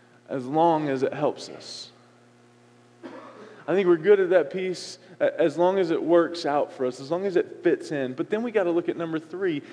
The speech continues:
Jesus sacrifices. Look at verse eight. He says there, Paul says, "And being found in human form, he humbled himself again by becoming obedient to the point of death,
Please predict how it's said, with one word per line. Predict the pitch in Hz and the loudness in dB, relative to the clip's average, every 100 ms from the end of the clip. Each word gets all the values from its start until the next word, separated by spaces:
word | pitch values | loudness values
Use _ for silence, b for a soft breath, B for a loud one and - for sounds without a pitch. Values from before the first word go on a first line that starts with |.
| B - | B -10
Jesus | 143 208 151 131 | -6 -4 -4 -4
sacrifices. | - 220 196 123 - - - - - - - - - - - - - - - - - | -4 -4 -2 -4 -2 -4 -4 -12 -18 -20 -20 -20 -20 -20 -20 -20 -20 -20 -20 -14 -6
Look | 147 | 2
at | |
verse | 139 135 147 | 4 4 4
eight. | 143 110 - B B B - | 2 0 -6 B B B -12
He | 143 | -10
says | 131 151 139 | -4 -4 0
there, | 143 143 127 B B - | 2 2 -2 B B -4
Paul | 151 143 | 0 0
says, | 143 139 131 | 0 0 0
"And | 131 | -2
being | 147 143 | -4 -6
found | - 151 160 151 | -6 -2 0 -2
in | 135 | -4
human | 151 160 127 | -6 -6 -6
form, | - 165 139 | -4 -2 -2
he | 127 | -4
humbled | 135 165 165 156 | -6 -4 -4 -4
himself | 139 143 127 | -2 -2 -2
again | 123 127 165 139 | -4 -2 -2 0
by | 123 | 0
becoming | 123 131 147 143 | 0 -4 -6 -2
obedient | 131 131 170 175 165 | -4 -4 -6 -6 -6
to | - | -8
the | 135 | -8
point | - 147 135 | -6 -6 -6
of | 120 | -6
death, | 123 135 131 | 2 2 2